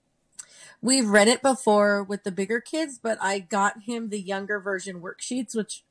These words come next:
I've never used before. And I'm glad that I have, I got them now because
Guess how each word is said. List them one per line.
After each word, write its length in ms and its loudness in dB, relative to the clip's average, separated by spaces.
I've 160 -2
never 280 0
used 400 -2
before. 560 0
And 120 2
I'm 180 2
glad 340 2
that 100 -4
I 320 -2
have, 420 0
I 160 -2
got 260 -2
them 180 -4
now 360 -2
because 640 -4